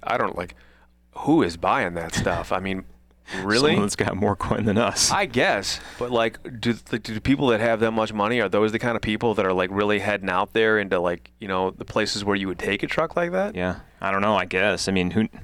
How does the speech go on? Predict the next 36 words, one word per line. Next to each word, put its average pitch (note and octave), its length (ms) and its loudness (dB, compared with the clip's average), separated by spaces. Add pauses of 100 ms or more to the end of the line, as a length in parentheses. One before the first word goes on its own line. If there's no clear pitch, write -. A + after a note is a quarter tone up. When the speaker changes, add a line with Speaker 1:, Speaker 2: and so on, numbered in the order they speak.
(240)
Speaker 1:
There's B2+ 160 0
gotta E3+ 180 4
be C3 80 2
a G#2+ 40 2
Speaker 2:
Uh, - 20 -2
Speaker 1:
market A2 160 4
Speaker 2:
there's C#3+ 140 2
Speaker 1:
for - 40 -2
Speaker 2:
gotta, F#2 300 2
Speaker 1:
it, - 100 -8
right? - 0 -
'Cause A2+ 360 0
Speaker 2:
obviously, A#2+ 40 0
Speaker 1:
those B2 140 2
Speaker 2:
yeah. F2 80 2
Speaker 1:
companies G2+ 400 0
are F#2+ 60 0
in F2 100 -6
business. F#2 460 -4 (120)
Speaker 2:
Right. F#2 260 -4 (500)
Speaker 1:
But - 200 0
Speaker 2:
I - 60 2
mean, D3+ 80 2
how C3+ 140 0
much, D3+ 240 2
how - 140 0
many C#3+ 120 4
of B2+ 40 6
those G#2+ 160 6
do G#2 60 2
you F#2 40 -2
think G2+ 180 0
you F#2+ 80 4
have F2+ 120 0
to F2 100 -2
sell F2 760 2